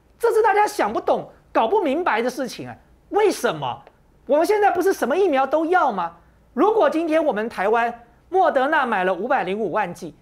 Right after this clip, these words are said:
加上美国捐赠给我们的两百五十万剂，大概就七百五十万剂。如果今天郭董台积电的一千万剂的B N T，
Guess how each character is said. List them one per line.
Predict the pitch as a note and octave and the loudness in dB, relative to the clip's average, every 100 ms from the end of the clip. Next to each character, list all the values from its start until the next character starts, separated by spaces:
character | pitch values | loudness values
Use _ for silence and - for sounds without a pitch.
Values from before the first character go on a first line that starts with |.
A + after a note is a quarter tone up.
| _ | _
加 | - E4 | -2 0
上 | E4+ E4 | 2 0
美 | C4+ G#3 | 0 -2
国 | A3 B3+ | 0 0
捐 | B3+ D#4 E4 | 0 -2 0
赠 | F4+ A#3+ | -2 0
给 | F#3+ | 0
我 | A#3 | 0
们 | F3+ | 0
的 | A3+ | -2
两 | F#3+ A3+ | -2 -2
百 | A#3+ | -2
五 | F3 | -4
十 | E3+ | -6
万 | F3+ G#3+ | -4 -4
剂， | F3+ D#3+ | -6 -8
大 | - D#4+ | -4 -2
概 | C#4 | 0
就 | C4+ | -2
七 | B3 - | -4 -4
百 | B3 A#3 | -2 -2
五 | D#3+ | -4
十 | C#3+ | -8
万 | E3+ F#3 | -6 -8
剂。 | D#3+ E3 - _ _ - | -8 -18 -20 _ _ -12
如 | - F4 | 0 2
果 | A4 D#4 | 4 4
今 | E4 | 2
天 | F4 F4 | 0 0
郭 | - F#4 F#4 | 2 2 2
董 | D4 | 0
台 | A3+ A3+ | -2 -4
积 | B3 D4 | -4 -2
电 | D4 | -2
的 | A#3 | -2
一 | D4 | -4
千 | - C#4+ | -2 0
万 | D4 A#3 | 0 -2
剂 | C#4 | -4
的 | G#3+ | -6
B | G3+ A#3+ | -2 -2
N | A#3+ | -2
T， | A#3 A#3+ | -6 -10